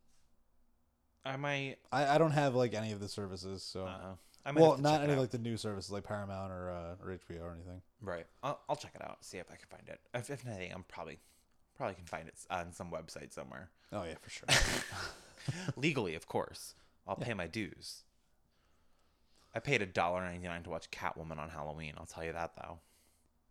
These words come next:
Speaker 1: With Ha-, Halle Berry.
Speaker 2: Why?
Speaker 1: Why not?
Speaker 2: <laughs>
Speaker 1: Why not? A female empowerment film. You know who's in that movie?
Speaker 2: Halle Berry.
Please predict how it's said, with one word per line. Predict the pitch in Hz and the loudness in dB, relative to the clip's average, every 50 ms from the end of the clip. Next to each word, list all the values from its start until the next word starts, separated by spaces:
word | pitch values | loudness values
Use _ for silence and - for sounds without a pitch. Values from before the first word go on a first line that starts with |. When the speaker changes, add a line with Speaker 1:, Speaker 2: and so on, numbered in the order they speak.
| - _ _ - - | -20 _ _ -20 -16
Speaker 1:
With | - - - | -16 -14 -12
Ha-, | - - _ - | -14 -14 _ -10
Halle | - - 92 87 85 | -4 -2 -2 -2 0
Berry. | 78 87 87 87 87 90 98 101 101 _ _ _ _ _ | 0 0 0 0 0 -2 -4 -8 -12 _ _ _ _ _
Speaker 2:
Why? | - 117 95 104 107 156 117 92 104 - - - - - - - | -16 -8 -4 0 0 0 0 0 -4 -6 -6 -8 -8 -12 -4 2
Speaker 1:
Why | 92 104 | 2 4
not? | 117 - 98 120 113 80 - - - 392 392 - - 370 - - - 320 - - - - - - - - | 4 4 2 0 0 -2 -4 2 2 2 2 2 -4 -6 -2 0 -2 -2 -2 -4 -18 -20 -20 -20 -20 -20
Speaker 2:
<laughs> | - - _ _ - - - - _ - - - - - - - - | -20 -20 _ _ -20 -20 -20 -20 _ -20 -20 -20 -20 -20 -20 -18 -8
Speaker 1:
Why | 98 98 110 127 | -4 -2 0 2
not? | 110 101 113 110 92 - - - - - - | 2 2 2 2 0 -2 -6 -14 -20 -20 -20
A | - | -18
female | - - 110 107 104 110 113 110 | -8 -2 0 2 2 2 0 -2
empowerment | 101 98 95 101 104 98 95 - | 0 2 4 6 6 4 2 0
film. | - 90 87 - - - - - _ | -2 -2 -2 -4 -12 -18 -20 -8 _
You | 143 147 | -2 0
know | 180 202 | 2 2
who's | 185 139 139 | 2 2 2
in | 160 160 | 2 2
that | 131 101 | 2 2
movie? | 120 135 127 - - - 78 92 - _ _ _ _ _ _ _ _ - - | 2 -2 -2 -2 -4 -6 -8 -8 -10 _ _ _ _ _ _ _ _ -8 -4
Speaker 2:
Halle | 107 95 90 | -4 -2 -2
Berry. | 85 92 87 87 | -2 -4 -6 -6